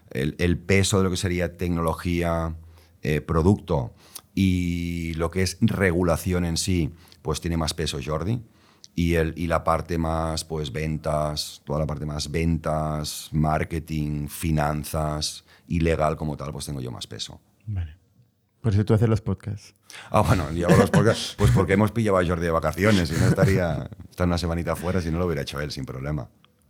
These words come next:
Speaker 2: Vale, entonces levantáis quinientos mil euros a final del dos mil dieciséis.
Speaker 1: Ujú.
Speaker 2: ¿Y esto a, a dónde os lleva?
Speaker 1: Bueno, pues esto nos lleva, lo primero, a poder, <clears throat> eh,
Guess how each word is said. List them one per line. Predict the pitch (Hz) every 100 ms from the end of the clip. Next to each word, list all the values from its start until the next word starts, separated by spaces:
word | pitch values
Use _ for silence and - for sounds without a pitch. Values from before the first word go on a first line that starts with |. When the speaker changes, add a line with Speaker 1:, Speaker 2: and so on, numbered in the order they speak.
| _ _
Speaker 2:
Vale, | 101 98 95 95 -
entonces | 113 131
levantáis | 139 131 110 117
quinientos | - 131 120 117
mil | 117 120
euros | 113
a | 101
final | 98 98
del | 110 110
dos | 107
mil | 113 107
dieciséis. | 117 120 147 170 208
Speaker 1:
Ujú. | 71 78 104 110 - _ _
Speaker 2:
¿Y | 117 120
esto | 120 151 156 -
a, | 113 113 -
a | - 110
dónde | 110 107
os | 101
lleva? | 95 92 101 - _ - - - - -
Speaker 1:
Bueno, | 107 113
pues | 95 -
esto | 110 101 123
nos | 120 95
lleva, | 113 117 92 76 -
lo | 104 98 85
primero, | 90 101 98 78 64 - - -
a | 90 87
poder, | 90 85 95 104 104 - -
<clears throat> | 87 98 80 -
eh, | 87 85 80 80